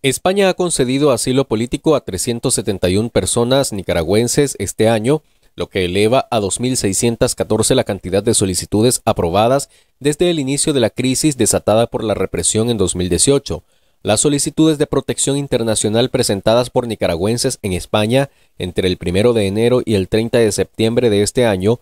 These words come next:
ya superan a todas las presentadas en dos mil veintidós, según datos de la Oficina de Asilo y Refugio del Ministerio del Interior, según informó el medio Despacho quinientos cinco este miércoles.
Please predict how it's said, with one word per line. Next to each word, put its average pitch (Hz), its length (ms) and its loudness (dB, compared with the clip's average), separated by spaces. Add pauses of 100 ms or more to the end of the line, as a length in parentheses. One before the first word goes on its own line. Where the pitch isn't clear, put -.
(280)
ya 151 100 2
superan 160 540 0
a 110 120 0
todas 120 520 0
las 98 220 -4
presentadas 113 640 0
en 113 80 -4
dos 95 180 -2
mil 104 140 -4
veintidós, 110 560 2 (240)
según 95 320 -4
datos 113 320 0
de 120 60 0
la 101 100 2
Oficina 120 440 -2
de 117 120 4
Asilo 127 420 2
y - 20 4
Refugio 120 500 0
del 120 140 2
Ministerio 104 500 0
del 110 200 2
Interior, 131 580 0 (240)
según 143 440 0
informó 113 440 0
el 120 80 0
medio 120 280 2
Despacho 113 440 0
quinientos 107 460 -2
cinco 127 480 -2
este 139 260 -2
miércoles. 82 600 -4